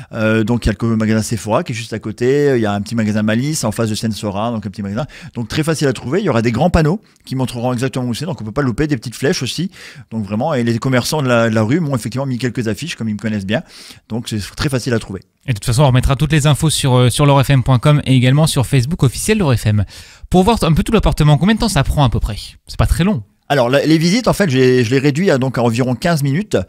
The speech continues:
Speaker 2: Mhm.
Speaker 1: Donc, il y a dix, douze minutes de visite complète de l'appartement. Et ensuite, il y a un show laser de deux, trois minutes qui finit l'appartement.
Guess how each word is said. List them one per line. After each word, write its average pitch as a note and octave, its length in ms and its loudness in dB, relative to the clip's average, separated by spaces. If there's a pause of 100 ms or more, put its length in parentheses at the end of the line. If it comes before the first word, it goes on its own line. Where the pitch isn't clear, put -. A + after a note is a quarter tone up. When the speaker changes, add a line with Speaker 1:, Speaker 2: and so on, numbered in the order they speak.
Speaker 2:
Mhm. A2+ 260 -2
Speaker 1:
Donc, A#2+ 200 -4
il C3+ 40 2
y - 20 4
a B2 80 2
dix, C#3+ 340 -4
douze D3+ 200 -2
minutes D3+ 260 -2
de C3+ 80 0
visite B2 340 -4
complète A#2+ 320 -6
de A2+ 80 -4
l'appartement. A2 560 -2 (300)
Et B2+ 80 -2
ensuite, A#2 280 -2
il C#3 40 -6
y - 20 2
a B2+ 40 2
un - 20 2
show D3+ 160 -2
laser C#3+ 240 0
de C3+ 100 0
deux, C#3+ 160 -2
trois C#3 160 -4
minutes C3+ 240 -4
qui - 80 -12
finit C3+ 160 -8
l'appartement. A#2 440 -6